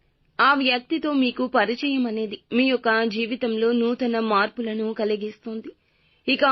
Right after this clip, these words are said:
ఒక రకంగా చెప్పాలంటే ఒక కీలకమైన మలుపు ఈ రోజు జీవితం తిరగబోతుందంటూ చెప్పాలి. మీ జీవితంలో చూసేటటువంటి మార్పులు ప్రతి ఒక్కటి మీకు ఇప్పుడు కనిపిస్తాయి. దీనికి కారణం ఆ వ్యక్తే అని చెప్పక తప్పదు.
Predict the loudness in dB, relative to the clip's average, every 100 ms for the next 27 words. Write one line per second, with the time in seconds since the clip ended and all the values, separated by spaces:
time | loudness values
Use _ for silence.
0 | 4 4 4 2 -2 -2 -4 -2 -4 -4
1 | -6 -4 -4 -6 -8 -12 _ _ 0 2
2 | 4 2 0 0 0 0 0 0 0 0
3 | 0 2 0 0 -4 -2 0 4 4 2
4 | 0 -2 -2 -2 -2 -2 -2 0 0 0
5 | -2 -2 -2 -2 -4 -4 -4 -2 -2 -4
6 | -8 -4 -2 -2 -8 _ _ _ 0 0
7 | 0 -2 -2 -2 0 0 0 -2 -2 -2
8 | -2 -4 -4 -6 -4 -4 0 0 0 -2
9 | -4 -4 -2 -4 -4 -4 -4 -4 -4 -4
10 | -4 -8 -10 -14 _ _ _ -2 -2 -2
11 | -2 -2 -2 -2 -4 -6 -6 -6 -4 -2
12 | 0 0 0 0 -4 -4 -4 -2 -4 -6
13 | -8 _ _ 2 2 2 0 -2 -4 -6
14 | -4 -2 -2 -4 -6 -8 -10 -10 -12 -12
15 | -12 -14